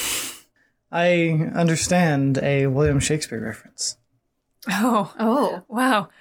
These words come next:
Speaker 1: Uh, I didn't know we were dealing with a high intellectual.
Speaker 2: Oh, you are.
Speaker 1: Oh.
Speaker 3: Oh.
Speaker 1: Oh, boy.
Speaker 2: Oh.
Speaker 3: What William Shakespeare have you read?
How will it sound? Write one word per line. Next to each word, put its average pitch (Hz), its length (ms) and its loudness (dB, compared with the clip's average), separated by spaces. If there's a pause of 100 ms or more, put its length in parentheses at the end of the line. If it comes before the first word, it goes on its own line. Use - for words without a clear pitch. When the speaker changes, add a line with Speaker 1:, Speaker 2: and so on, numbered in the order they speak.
Speaker 1:
Uh, 240 220 0
I 254 120 2
didn't 262 180 2
know 214 120 2
we 202 100 0
were 202 120 0
dealing 202 220 2
with 202 100 2
a 196 40 0
high 208 260 0
intellectual. 190 720 0
Speaker 2:
Oh, 147 480 0
you 147 200 2
are. 120 280 -4 (120)
Speaker 1:
Oh. 214 520 0
Speaker 3:
Oh. 220 640 0
Speaker 1:
Oh, 226 180 0
boy. 175 500 0
Speaker 2:
Oh. - 120 -14 (520)
Speaker 3:
What 226 240 0
William 233 340 4
Shakespeare 214 540 0
have 208 180 0
you 190 160 0
read? 185 480 0